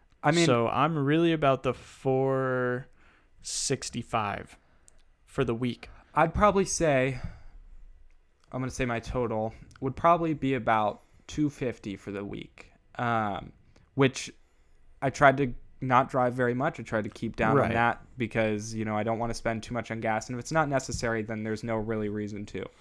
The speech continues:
Speaker 2: Right.
Speaker 1: Try to ride my bike. Um, it's a little harder here. Stuff's a little further apart. But, you know, even on the close stuff, I do try to do that.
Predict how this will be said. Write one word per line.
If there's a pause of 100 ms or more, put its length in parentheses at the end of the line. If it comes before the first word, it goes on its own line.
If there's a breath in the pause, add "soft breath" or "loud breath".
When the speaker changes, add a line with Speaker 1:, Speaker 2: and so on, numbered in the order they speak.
(240 loud breath)
Speaker 2:
Right.
Speaker 1:
Try
to
ride
my
bike.
Um,
it's
a
little
harder
here.
Stuff's
a
little
further
apart.
But,
you
know,
even
on
the
close
stuff,
I
do
try
to
do
that.